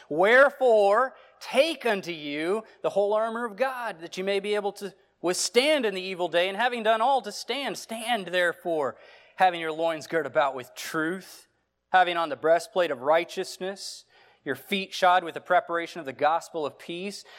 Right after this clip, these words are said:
above all, taking the shield of faith, wherein ye shall be able to quench all the fiery darts of the wicked." <laughs>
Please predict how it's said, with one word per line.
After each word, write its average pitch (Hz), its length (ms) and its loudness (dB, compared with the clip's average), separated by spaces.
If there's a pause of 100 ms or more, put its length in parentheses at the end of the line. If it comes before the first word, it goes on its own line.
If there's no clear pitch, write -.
(140)
above 180 320 4
all, 208 220 6
taking 190 320 -6
the 151 80 -6
shield 233 520 0
of 190 140 -2 (300)
faith, 139 440 -4 (2000)
wherein 139 440 -4
ye 123 80 -12
shall 120 220 -8
be 123 320 -12
able 135 380 -8
to - 140 -18
quench 117 640 -10 (180)
all 208 720 2
the 127 120 -10 (200)
fiery 226 540 -4
darts - 720 -6 (840)
of - 60 -20
the 127 100 -10
wicked." 120 360 -12 (1900)
<laughs> 127 100 -10